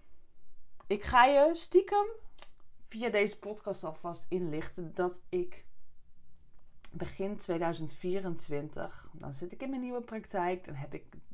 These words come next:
veel meer ruimte dat ik mijn allereerste live dag ga geven. En daar staat zeker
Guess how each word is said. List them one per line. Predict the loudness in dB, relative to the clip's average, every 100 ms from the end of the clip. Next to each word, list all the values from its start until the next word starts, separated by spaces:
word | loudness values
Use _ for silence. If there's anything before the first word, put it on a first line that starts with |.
| 0 2 2
veel | 2 4 4 2
meer | 2
ruimte | 2 2 0 -2 -6 -6 -10 -6
dat | -2 0 0
ik | -2
mijn | -4 -4
allereerste | -2 -2 -6 -6 -4
live | -2 -4 -4
dag | -6 -6
ga | -8
geven. | -6 -8 -10 -8
En | -8 -4
daar | -2 0 0 -2
staat | -6 -6 -4 -4
zeker | -6 -2 4 4 2 -2 -2 -2 -2